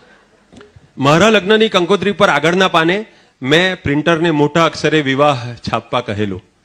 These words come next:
તો એણે છેલ્લો અક્ષર હ ના બદલે દ છાપી દીધો.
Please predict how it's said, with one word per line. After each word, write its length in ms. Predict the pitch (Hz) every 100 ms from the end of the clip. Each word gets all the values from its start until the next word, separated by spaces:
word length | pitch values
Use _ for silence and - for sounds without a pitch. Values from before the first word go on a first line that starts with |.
| _ _ _ _ _ -
તો 120 | 151
એણે 260 | 156 185 226 - - -
છેલ્લો 280 | 151 147 170
અક્ષર 400 | 151 - 147 170 - _ -
હ 120 | 127
ના 140 | 143
બદલે 380 | 139 117 113 151 - _ _ _ _ -
દ 80 | 139
છાપી 460 | 143 131 107 107
દીધો. 240 | 107 110